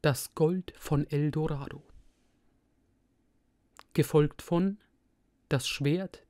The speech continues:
des Dschingis Khan, gefolgt von Das verschwundene Volk, danach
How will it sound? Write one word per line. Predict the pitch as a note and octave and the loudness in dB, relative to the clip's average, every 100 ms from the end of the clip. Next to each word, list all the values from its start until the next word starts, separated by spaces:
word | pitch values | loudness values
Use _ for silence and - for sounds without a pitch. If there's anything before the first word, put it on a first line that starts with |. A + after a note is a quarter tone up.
| - | -2
des | C#3+ - - | -2 -2 -14
Dschingis | - D#3 D#3+ D#3 D#3 - | -2 0 0 0 -2 -4
Khan, | - D3 C#3 - _ _ _ _ _ _ _ _ _ _ _ _ _ _ _ _ _ _ _ _ - | -8 -8 -10 -18 _ _ _ _ _ _ _ _ _ _ _ _ _ _ _ _ _ _ _ _ 2
gefolgt | C3+ - C#3+ F3 - - | 2 8 10 10 8 0
von | D#3+ D3+ D3 - _ _ | 4 6 4 0 _ _
Das | - C#3 - - | 4 4 2 -6
verschwundene | - C#3+ - C3+ D#3 E3+ D#3 C3+ | 0 2 4 8 8 8 6 2
Volk, | B2+ D3 D#3 - - - _ _ _ _ _ _ _ _ _ _ _ _ _ _ _ _ _ _ _ _ _ _ _ - _ _ _ _ _ _ - - | 6 6 6 2 -14 -20 _ _ _ _ _ _ _ _ _ _ _ _ _ _ _ _ _ _ _ _ _ _ _ -20 _ _ _ _ _ _ -20 2
danach | - C3+ B2 D3+ E3 - | 6 8 6 2 -4 -12